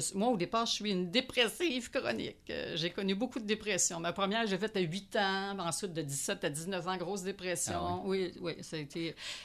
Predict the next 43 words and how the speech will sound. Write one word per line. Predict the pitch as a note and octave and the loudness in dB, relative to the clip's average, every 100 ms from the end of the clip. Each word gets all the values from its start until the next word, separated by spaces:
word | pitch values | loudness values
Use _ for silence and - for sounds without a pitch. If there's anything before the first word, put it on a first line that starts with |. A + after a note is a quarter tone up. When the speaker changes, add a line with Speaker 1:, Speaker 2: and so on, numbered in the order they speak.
| - | 4
Speaker 1:
Et | F#3+ G#3+ G#3+ | 6 6 6
quand | B3 B3 | 4 4
j'ai | G#3 | 4
rencontré | G3 G3+ F3+ D3 | 2 2 0 2
André | G3 E3+ D3+ G3+ | 2 2 2 2
Moreau | F3 C#3+ E3+ F#3+ A3 | 2 0 0 0 -2
et | D#3+ | -6
que | - D#3+ | -2 0
j'ai | - | 0
commencé | D#3+ F3+ E3 - | 0 0 0 0
à | F#3 D#3 | 0 -2
lire, | E3+ F3 | -2 0
euh, | E3 C#3+ | 0 0
ses | - D#3+ | 0 0
livres | D#3 G3+ A3+ G#3+ G#3 A3 A#3 | 0 0 -2 -4 -2 -2 -4
qui | - | -4
parlaient | D#3 D3+ D#3+ | -2 0 0
du | C3+ | -2
bonheur, | C3+ D#3 D3+ D#3+ F3 F#3 E3+ | 2 2 4 2 2 0 0
euh, | E3+ F3+ E3+ | 0 0 -2
de | C#3+ | -2
la, | C#3+ | -2
euh, | C#3 - - D3 - - - A2+ - A2 - | -4 -12 -16 -14 -14 -16 -14 -14 -14 -16 -10
il | D3 C3+ | -6 -4
disait : « | B2+ E3+ | 0 2
Le | D#3+ D3+ | 2 4
bonheur, | D#3+ D#3+ G3 G#3 | 4 6 6 6
ça | - G3 | 4 2
se | - | 2
décide. » | D#3+ F3 - - C4 G#3+ C#3+ E3 C3 - - - - - | 4 4 6 8 10 10 6 0 0 -8 -18 -18 -18 -4
Ouais, | E3+ D3 | -2 0
ça | E3 | -2
se | C3 | 0
décide. | C#3+ B2+ F3+ D#3+ | 0 0 0 0
C'est, | C3 D3+ | -2 -4
c'est, | - - | -4 -4
c'est, | - - - - | -4 -6 -6 0
bon, | D3 C#3+ D3 | 2 2 0
j'ai, | C3+ C#3 | 0 2
j'ai | C#3+ D3 | 2 2
fini | - F#3+ | 6 6
par | G#3 - | 6 2
comprendre, | F#3 - F#3+ | 0 0 0